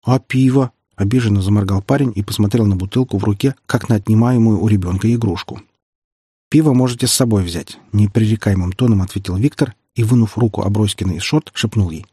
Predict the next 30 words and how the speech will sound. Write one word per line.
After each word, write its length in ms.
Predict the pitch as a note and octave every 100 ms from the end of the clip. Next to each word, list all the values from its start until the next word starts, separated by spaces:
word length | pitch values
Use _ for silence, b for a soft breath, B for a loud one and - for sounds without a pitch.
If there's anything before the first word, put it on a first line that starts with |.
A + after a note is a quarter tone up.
| _ _ _ _
«У 100 | -
Казика 360 | - - - -
тоже 220 | - -
такой 260 | - - -
есть». 360 | - - - _ _ _ _ _ _ _ _ _ _ -
«Не 200 | D3+ D#3
такой», 1160 | D#3+ A3+ A#3+ - D#3 C3 B2 A#2 A#2+ A#2 A#2 - _
капризно 400 | - G2+ A2+ G2
протянула 540 | F2+ F#2 - G2 F2+ E2+
Аброськина, 600 | F#2+ D#3 - C#3+ C#3+ C#3 -
но 120 | G2
Виктор 340 | D3+ - B2+
так 240 | - C3 F2+
глянул 400 | F#2 C3+ D#3+ C#3
на 160 | B2+
обоих, 380 | B2+ C3+ B2 -
что 180 | - G2
парень 300 | - F#2+ F#2
с 60 | F#2+
девушкой 360 | C3 A#2 -
тут 180 | - F#2+
же 100 | -
вскочили 520 | - G2 - D3+ C#3+ -
и, 80 | -
прихватив 540 | - - G2 F#2+ F#2+
по 100 | E2+
бутылке, 440 | F2 G2 D#3 - D#3
потопали 480 | G2 - F2 G2
к 120 | G#2+ -
пляжу. 360 | D#2+ - F#2